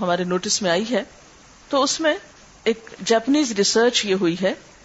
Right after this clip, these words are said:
کہ انسان جو کچھ بولتا ہے اس کا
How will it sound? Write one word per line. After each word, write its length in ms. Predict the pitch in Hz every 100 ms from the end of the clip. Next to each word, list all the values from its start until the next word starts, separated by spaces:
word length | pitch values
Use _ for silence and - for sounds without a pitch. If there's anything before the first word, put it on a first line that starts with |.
| - - - - - - - -
کہ 100 | - -
انسان 460 | 240 - 269 277 247
جو 160 | 240 262
کچھ 220 | 320 285
بولتا 480 | 175 190 190 190 233
ہے 140 | 196 156 - - - - - - -
اس 200 | 320 -
کا 140 | 311